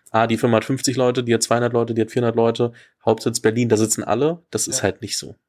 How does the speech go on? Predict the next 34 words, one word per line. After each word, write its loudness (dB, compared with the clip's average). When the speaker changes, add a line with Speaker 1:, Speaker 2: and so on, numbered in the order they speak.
Speaker 1:
In -8
vielen -4
Fällen. -14
Speaker 2:
Und 0
ich 0
wäre 2
immer 4
ein 4
bisschen 2
vorsichtig 0
bei 0
diesen -2
Full-Service-Geschichten, -2
weil 0
die 0
dann 2
halt -2
häufig, 0
die -8
machen 0
halt -2
Salary-Arbitrage, 0
die, 0
die 0
nehmen 2
immer 2
noch -2
irgendwie 0
tausend 0
Euro 2
pro -2
Entwickler 0
pro -4
Tag. -4